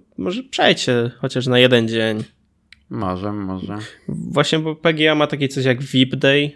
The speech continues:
Speaker 1: w piątek, to jest, że płacisz
Speaker 2: E,
Speaker 1: trochę
Speaker 2: ta-,
Speaker 1: więcej, no ale
Speaker 2: tak, Warsaw Games Week ma też coś takiego dla tych, dla, mm, e, prasy. Ej,
Speaker 1: No
Speaker 2: właśnie,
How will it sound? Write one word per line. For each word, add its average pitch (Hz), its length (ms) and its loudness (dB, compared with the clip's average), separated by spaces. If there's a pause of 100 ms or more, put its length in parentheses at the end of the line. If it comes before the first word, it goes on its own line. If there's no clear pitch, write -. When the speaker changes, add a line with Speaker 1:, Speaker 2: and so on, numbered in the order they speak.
Speaker 1:
w - 160 -20
piątek, 127 720 -4
to - 80 -4
jest, - 220 -8
że 120 560 -4
płacisz 160 320 4
Speaker 2:
E, - 20 6
Speaker 1:
trochę 123 220 2
Speaker 2:
ta-, - 60 2
Speaker 1:
więcej, 127 300 2
no 117 100 0
ale 113 260 2 (100)
Speaker 2:
tak, 160 300 2
Warsaw 151 260 0
Games 143 300 0
Week - 120 -8
ma 135 120 -2
też 127 260 -10
coś - 320 -4
takiego 123 280 -4
dla 117 200 -4
tych, 104 380 -8
dla, 98 640 -8
mm, - 800 -12 (100)
e, - 40 -20
prasy. - 360 -8 (800)
Ej, 127 100 4
Speaker 1:
No 120 40 0
Speaker 2:
właśnie, 151 260 6